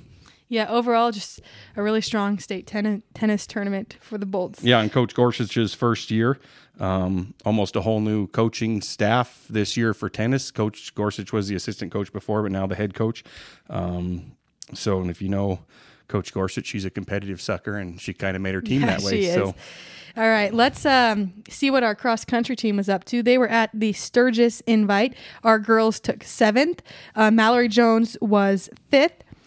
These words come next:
Speaker 1: Uh, our boys team was tied for fifth and sixth place, with Patrick Hardesty taking tenth.
Speaker 2: Yeah, another good, good outing for our cross-country team. At football, the football team was at the crosstown rival, the Camels,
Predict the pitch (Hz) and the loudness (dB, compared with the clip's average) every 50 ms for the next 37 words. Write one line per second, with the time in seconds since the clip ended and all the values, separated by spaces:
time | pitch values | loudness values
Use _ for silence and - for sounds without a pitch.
0 | - - - - - - - 220 220 214 208 - 214 226 220 196 220 220 226 233 | -20 -20 -20 -20 -20 -6 -2 2 2 2 4 4 4 4 4 4 4 4 4 4
1 | 226 - - - 254 233 233 233 226 220 - _ _ 226 214 208 202 196 196 202 | 0 -2 0 2 2 4 4 2 2 0 -4 _ _ -4 0 0 2 2 2 2
2 | 202 - - - - - 233 226 226 226 226 220 214 - - 208 196 190 185 - | 0 -2 -4 -4 0 2 4 4 4 4 2 0 -2 -2 0 2 2 2 2 2
3 | - 214 208 - 196 180 - - 214 208 - - - - - - 262 240 254 294 | 2 2 2 2 -2 -2 -2 -2 -2 -2 -2 -6 -14 -14 -8 -2 0 2 2 2
4 | - - 247 208 208 - - - - - 247 233 - 254 240 - 240 233 233 240 | 0 2 2 2 2 0 -4 -6 0 2 2 2 2 0 -2 0 0 0 0 0
5 | - - 254 226 - 220 214 208 - 226 220 226 220 208 - - - 277 339 - | -2 -2 -2 0 0 0 0 0 0 0 0 0 0 -2 -4 -4 -4 -2 -2 -4
6 | - - - - _ _ _ _ _ _ _ _ _ _ _ - - - - 131 | -6 -10 -16 -18 _ _ _ _ _ _ _ _ _ _ _ -18 -18 -8 -2 0
7 | 117 117 107 101 104 104 104 95 113 113 101 92 85 - 101 107 107 104 101 107 | 2 2 4 4 2 2 2 2 2 2 2 0 -4 -2 0 2 4 6 6 4
8 | 113 117 113 104 - - 113 107 104 101 98 98 95 - - 107 104 - - - | 4 4 0 -2 -2 0 2 2 2 2 2 0 0 2 2 2 2 2 2 2
9 | 123 113 107 - 113 107 - - 135 139 143 - - 117 120 - - - - 180 | 2 2 2 2 0 0 2 2 4 4 4 2 2 0 0 0 0 2 2 2
10 | - 139 131 113 117 127 143 151 127 - - 180 175 165 143 135 131 - 143 139 | 4 4 4 6 6 6 4 2 2 2 2 2 4 6 6 4 4 4 4 4
11 | 135 127 117 104 101 - - 113 127 127 - - 104 - 143 131 123 - - - | 6 6 4 2 0 0 2 4 4 4 2 0 0 2 4 4 4 4 2 2
12 | 123 117 110 110 107 107 117 123 123 123 123 113 104 98 90 - - - 139 139 | 2 4 4 4 4 4 4 4 4 4 4 4 4 2 0 0 0 2 4 4
13 | 139 127 107 107 127 139 - | 4 4 4 2 2 2 0